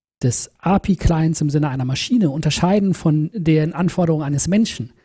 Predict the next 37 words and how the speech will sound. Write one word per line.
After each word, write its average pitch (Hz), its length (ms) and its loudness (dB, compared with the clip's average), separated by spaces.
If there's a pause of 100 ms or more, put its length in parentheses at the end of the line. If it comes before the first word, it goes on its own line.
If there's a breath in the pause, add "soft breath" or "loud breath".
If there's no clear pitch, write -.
(300)
Das - 180 0
heißt, 180 180 2
dass 165 100 0
ich 156 140 0
möglicherweise 165 540 2
einen 147 80 0
anderen 165 240 0
Ressourcenschnitt 151 720 0
zum - 180 0
Beispiel 127 340 -4
brauche, 120 380 -8
dass 123 140 -8
ich 131 160 -8
andere 214 240 6
Links 151 380 2
brauche. 120 540 -4
Das 123 180 -4
heißt, 147 260 -4
mein, 139 240 -4 (920 soft breath)
mein 135 160 -2
Interaktionsmodell 190 800 2
insgesamt 190 540 0
ist 156 120 -2
ganz 139 200 0
anders. 123 320 -6
Ich 131 80 -12
kann 143 180 0
trotzdem 180 360 0
natürlich 151 300 0
bei 127 120 0
beidem 170 420 2
am 147 160 0
H 131 100 0
T - 80 -4
M 123 60 -4
L 202 160 -2
verwenden, 170 520 -2